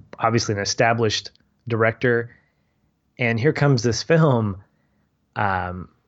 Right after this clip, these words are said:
based on a book that I hadn't read yet. And in fact, I, the first time I read it was maybe a year ago, and was incredibly impressed with it. And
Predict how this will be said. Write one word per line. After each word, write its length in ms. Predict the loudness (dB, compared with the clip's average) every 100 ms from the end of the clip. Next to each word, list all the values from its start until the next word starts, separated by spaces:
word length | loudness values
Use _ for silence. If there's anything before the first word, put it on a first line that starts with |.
| _ _ _ _ _ -8 0
based 260 | 0 2
on 100 | 0
a 60 | 0
book 260 | 2 0 0
that 100 | -2
I 100 | 0
hadn't 300 | -2 -4 -2
read 240 | -2 -2
yet. 360 | -4 -6 -6 -12
And 80 | -8
in 80 | -2
fact, 200 | 0 0
I, 120 | -2
the 120 | -4
first 280 | -2 -2 0
time 120 | 0
I 40 |
read 200 | 2 2
it 80 | 0
was 140 | -4 -4
maybe 240 | -4 -4
a 40 |
year 260 | 0 2 2
ago, 400 | 0 -4 -6 -8 _ _ _
and 220 | -6 -4 -4
was 300 | -6 -8 -8
incredibly 420 | -2 0 0 -6
impressed 400 | -10 -10 -10 -10
with 140 | -8
it. 200 | -8 -8 -20 -20 _ _ _ _ _ _ _ -2
And 480 | 2 2 2 0